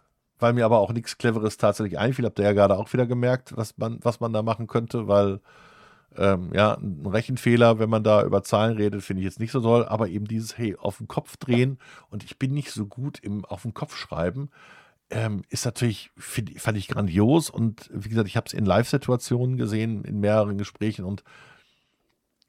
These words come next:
äh, es hat keiner, keiner übel genommen, es hat keiner als manipulativen Move betrachtet, ja, aber der Ansprechpartner setzt sich selber nochmal rüber auf die andere Seite vom Tisch, ja,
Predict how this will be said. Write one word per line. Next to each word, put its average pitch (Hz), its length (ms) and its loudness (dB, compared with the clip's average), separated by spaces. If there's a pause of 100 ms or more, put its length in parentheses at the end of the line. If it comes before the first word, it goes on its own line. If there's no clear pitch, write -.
(160)
äh, - 120 -20 (420)
es - 160 -6
hat - 160 -10 (340)
keiner, 123 460 4 (180)
keiner 104 380 4
übel 143 320 6
genommen, 147 400 4
es - 120 -4
hat - 140 -4
keiner 113 280 2
als - 200 -2
manipulativen 98 1040 0
Move 104 280 2
betrachtet, - 760 -4 (560)
ja, 110 320 6 (140)
aber 156 520 8 (520)
der 90 120 -4
Ansprechpartner 110 960 0
setzt 101 480 -2
sich 92 140 -6
selber 107 320 2
nochmal 104 300 2
rüber 110 300 0
auf - 100 -10
die - 160 -6
andere 98 240 0
Seite 87 260 2
vom - 260 -8
Tisch, - 400 -4
ja, - 220 -4